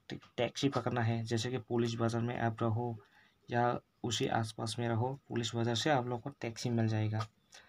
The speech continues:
वो, वो लोग ऐसा ही अटेंड करने के लिए दो तीन बजे टाइम देते हैं, लेकिन वो फिक्स नहीं है, ठीक है। तो आप लोगों को टैक्सी पकड़ना है सुबह को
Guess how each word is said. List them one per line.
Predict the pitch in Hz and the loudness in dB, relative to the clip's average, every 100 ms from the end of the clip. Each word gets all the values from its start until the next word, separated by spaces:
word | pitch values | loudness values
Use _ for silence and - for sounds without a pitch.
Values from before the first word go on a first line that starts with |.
| _ _ _ _ _ _ - | _ _ _ _ _ _ -8
वो, | 120 131 - | 0 2 6
वो | 135 | 6
लोग | 151 156 135 | 6 4 2
ऐसा | 135 | 2
ही | 147 143 | 2 2
अटेंड | 117 131 | 0 0
करने | 127 123 123 | 0 -4 -2
के | 127 | -2
लिए | 127 | -2
दो | 117 120 | 0 0
तीन | 113 117 | 2 2
बजे | 113 113 | 2 0
टाइम | 113 113 113 | 0 0 2
देते | 110 | 0
हैं, | 120 | 0
लेकिन | 113 110 123 | 0 0 -4
वो | 120 | -6
फिक्स | 120 117 110 - | -4 -2 -2 0
नहीं | 110 104 | 2 2
है, | 107 | 0
ठीक | 110 156 | -2 -2
है। | 117 - _ _ _ | -2 -6 _ _ _
तो | 120 | -4
आप | 120 117 | -2 -2
लोगों | 120 117 | -2 -2
को | 165 | -2
टैक्सी | - - 110 - 131 | -2 -4 -6 -2 -2
पकड़ना | 117 113 117 113 | -2 -2 0 2
है | 107 110 | 2 0
सुबह | - 117 117 | -4 -2 -2
को | 113 | -2